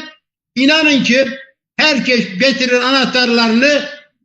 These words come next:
Türkiye Büyük Millet Meclisi'ne bırakır. Bugün, dün bir tane esnafım beni aradı. "Başkanım," dedi, "yarın on bir buçukta bir görüşebilir miyiz?" dedi. E dedim ki, "Benim telefonlarım açık,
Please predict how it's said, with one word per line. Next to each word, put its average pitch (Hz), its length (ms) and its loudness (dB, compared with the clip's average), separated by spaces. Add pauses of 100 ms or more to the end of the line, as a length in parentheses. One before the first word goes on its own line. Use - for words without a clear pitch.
Türkiye 254 440 0
Büyük 254 260 2
Millet 269 300 0
Meclisi'ne 220 440 0
bırakır. 180 400 -2 (500)
Bugün, 277 360 2 (540)
dün 302 180 4
bir 277 120 0
tane 262 340 0 (920)
esnafım 247 520 0
beni 247 160 0
aradı. 202 340 0 (760)
"Başkanım," 240 540 0
dedi, 180 520 0 (360)
"yarın 247 300 0
on 233 180 2
bir 226 140 2
buçukta 220 420 0
bir 214 80 2
görüşebilir 220 580 2
miyiz?" 160 320 2
dedi. - 320 -4 (400)
E 131 80 2
dedim 202 240 2
ki, 208 100 0
"Benim 208 260 2 (580)
telefonlarım 180 680 2
açık, - 420 -4